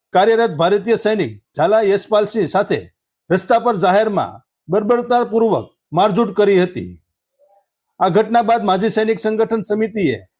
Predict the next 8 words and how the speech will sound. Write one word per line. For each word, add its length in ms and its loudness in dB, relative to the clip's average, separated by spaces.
કલેક્ટરને 440 2
આવેદનપત્ર 640 2
પાઠવી 300 2
કડક 260 2
પગલાંની 340 2
માંગ 280 2
કરી 260 2
છે. 200 -12